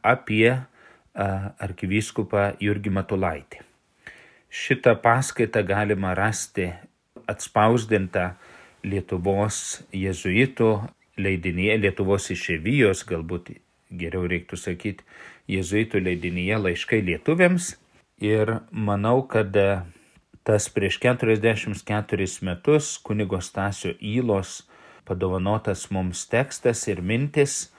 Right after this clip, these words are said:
tikrai labai gražiai ir aktualiai pristatys palaimintą arkivyskupą Jurgį Matulaitį ir kartu suaktualins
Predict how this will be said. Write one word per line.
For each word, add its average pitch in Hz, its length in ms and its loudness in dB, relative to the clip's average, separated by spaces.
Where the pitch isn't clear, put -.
tikrai 117 640 2
labai 101 480 0
gražiai 107 480 2
ir 123 80 6
aktualiai 104 640 2
pristatys 104 720 -4
palaimintą 101 640 -2
arkivyskupą 87 640 -8
Jurgį 92 320 -2
Matulaitį 98 720 -2
ir 95 240 -2
kartu 127 840 -2
suaktualins 107 1300 0